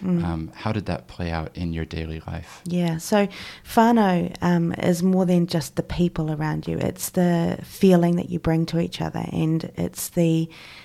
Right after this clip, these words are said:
Speaker 1: whanaungatanga, the relationships that make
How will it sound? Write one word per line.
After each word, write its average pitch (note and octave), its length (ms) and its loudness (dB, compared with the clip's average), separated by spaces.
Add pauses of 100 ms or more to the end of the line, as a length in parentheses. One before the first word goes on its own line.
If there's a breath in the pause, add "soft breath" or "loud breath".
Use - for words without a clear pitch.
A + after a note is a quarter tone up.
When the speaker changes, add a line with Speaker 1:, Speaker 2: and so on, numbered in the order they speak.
(100)
Speaker 1:
whanaungatanga, F3+ 680 4
the D3+ 100 0
relationships E3+ 960 0
that D#3+ 180 -2
make D#3 500 -2